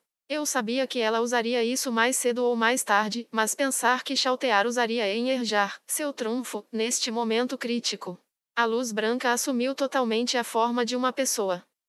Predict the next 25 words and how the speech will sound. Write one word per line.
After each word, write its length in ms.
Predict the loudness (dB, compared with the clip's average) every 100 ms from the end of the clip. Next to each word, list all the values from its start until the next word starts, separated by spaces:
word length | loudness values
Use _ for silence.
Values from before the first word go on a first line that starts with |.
| _
Se 140 | -2 0
alguém 340 | 0 0 -2
ignorasse 640 | -2 0 2 4 4 2 2
a 120 | 2
armadura 480 | 2 0 0 0 0
branca 400 | 0 0 0 0
desbotada 680 | 0 0 0 4 2 2
e 80 | 0
a 80 | 0
pele 320 | 0 0 0
brilhante, 640 | -2 -2 0 0 -2 -6 _
era 280 | 0 2 4
a 60 | 2
imagem 460 | 4 4 4 0
de 100 | -2
Chaltear. 680 | 0 0 0 0 0 -2 -14 _ _ _
Ainz 300 | 0 0 0
entendeu 500 | -2 0 0 2 2
que 140 | 0 -2
a 60 |
semelhança 680 | 0 0 0 0 0 0 0
não 200 | 0 2
era 160 | 2 2
meramente 560 | 2 2 2 0 -2
cosmética. 800 | -2 -2 0 0 0 -4 -6 -8